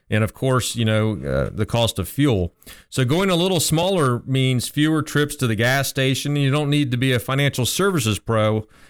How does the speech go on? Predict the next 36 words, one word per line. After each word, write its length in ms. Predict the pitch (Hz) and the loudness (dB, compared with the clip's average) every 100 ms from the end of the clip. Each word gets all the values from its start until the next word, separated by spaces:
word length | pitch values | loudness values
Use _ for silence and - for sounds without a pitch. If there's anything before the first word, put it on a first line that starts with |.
| _ _ - | _ _ -4
uh, 160 | 117 | -2
to 140 | 110 127 | 0 0
know 180 | 139 | 2
fewer 380 | 135 156 170 160 | 0 0 0 0
fuel 300 | - 175 190 | 0 0 0
trips 520 | - 113 113 - - - _ _ _ _ _ _ _ _ | 0 0 0 -4 -8 -10 _ _ _ _ _ _ _ _
are, 140 | 113 107 | -2 -2
you 100 | 143 | -2
know, 120 | 123 117 | 0 0
gonna, 180 | 127 | 0
is 240 | 135 131 113 | -2 -4 0
gonna 160 | 135 | -2
keep 240 | 120 160 151 | 0 -2 -2
more 240 | 135 135 | 0 0
money 260 | 127 127 117 | 2 2 0
in 80 | 110 | 0
your 140 | 104 | -2
pocket. 440 | 120 120 101 - - _ - _ _ - | -2 -2 -4 -10 -16 _ -20 _ _ -2
And 180 | 135 | -2
finally, 560 | - 202 226 147 113 113 - _ _ - | 0 0 2 2 0 -2 -6 _ _ -8
and 120 | 127 | -2
perhaps 380 | 131 151 120 156 | 0 0 -2 -2
most 240 | 151 - | -2 0
importantly, 640 | 127 - 180 208 123 113 113 | -2 0 0 0 0 0 0
if 140 | - | 0
you 100 | 185 | -2
focus 460 | - 190 190 180 151 | 2 0 0 0 2
on 320 | 147 127 123 | 2 2 -2
models 520 | 127 123 147 165 151 | 0 0 2 2 2
that 200 | 127 131 | 2 2
are 180 | 127 120 | 2 2
a 60 | 113 | 2
year 360 | 110 147 160 | 2 2 2
or 80 | 135 | 0
two 340 | 107 143 135 131 | 0 0 0 2
old, 440 | 160 123 101 | 2 2 0